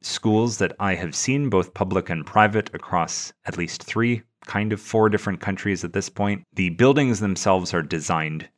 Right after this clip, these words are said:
to save money. But of course, the saving of money is not the only reason they were made. It is obviously made to uphold the values and the practices and the principles of mainstream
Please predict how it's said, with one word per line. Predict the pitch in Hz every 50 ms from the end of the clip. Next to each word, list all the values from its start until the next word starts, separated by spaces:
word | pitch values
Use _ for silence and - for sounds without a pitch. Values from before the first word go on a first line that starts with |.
| _ - -
to | -
save | 92 - - 90 78 73 -
money. | 82 78 76 76 73 73 - _ _
But | - 101 90
of | 85 - -
course, | - - 120 107 87 85 85 - - - - - _ _ -
the | 90 -
saving | - - 95 90 - 107 92
of | - - 98 90
money | 98 95 90 - -
is | - 98 87
not | 98 104 95
the | 90 92
only | 95 110 110 104
reason | 98 107 107 92 98 90
they | 87 82
were | 78 78
made. | 76 85 110 120 101 78 78 76 - _ -
It | 92 90
is | 90 87 82
obviously | 95 90 82 82 82 - - 85
made | 78 82 90 98 101 90 82 80 85 85 - - -
to | - 107 107
uphold | 71 90 87 - - - 90 87 80 78 76 80
the | 80 80 78 78 78 78 _ _ - 92
values | 85 95 87 85 87 85 87 90 90 87 -
and | 90 82
the |
practices | 78 - - 92 - - - 95 87 - 87 85 80 76 85
and | 85 78
the | 78 76 - _ _ -
principles | - - 196 202 180 - 92 - 76 78 76 - - - _ - -
of | 92 82 80 78 73 - _ -
mainstream | 92 90 90 87 87 85 - - - - 85 82 82 80 85 85